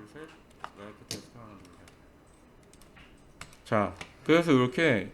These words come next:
중간에서 나오는 겁니다. 이렇게 중간에서. 요게 이제 평균치예요, 평균치. 그래서 뭐다? 어베러지 노멀이에요. 평균치라. 응? 예, 평균치가 나온 거예요, 평균치가.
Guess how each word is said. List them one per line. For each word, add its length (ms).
중간에서 1040
나오는 360
겁니다. 320
이렇게 260
중간에서. 640
요게 220
이제 180
평균치예요, 720
평균치. 560
그래서 300
뭐다? 380
어베러지 520
노멀이에요. 400
평균치라. 560
응? 140
예, 80
평균치가 540
나온 200
거예요, 200
평균치가. 500